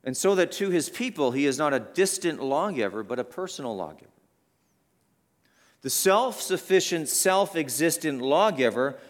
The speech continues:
by these words, "your God," comes to live with us, not as a removed, cold, distant lawgiver, but as a friend, a helper, a father, and a bridegroom.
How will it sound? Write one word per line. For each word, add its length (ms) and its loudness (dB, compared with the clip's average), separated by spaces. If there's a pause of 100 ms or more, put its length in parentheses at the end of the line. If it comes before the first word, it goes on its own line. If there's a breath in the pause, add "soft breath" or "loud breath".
(180 loud breath)
by 260 2
these 320 -2
words, 680 4
"your 360 6
God," 540 4 (300 loud breath)
comes 400 2
to 200 -2
live 380 4
with 240 2
us, 340 4 (300 loud breath)
not 460 4
as 200 0
a 140 4
removed, 880 2 (160)
cold, 760 4
distant 460 2
lawgiver, 720 4 (280 loud breath)
but 100 4
as 140 4
a 80 4
friend, 680 0 (140 loud breath)
a 100 4
helper, 760 2
a 100 4
father, 680 4
and 140 0
a 60 2
bridegroom. 680 0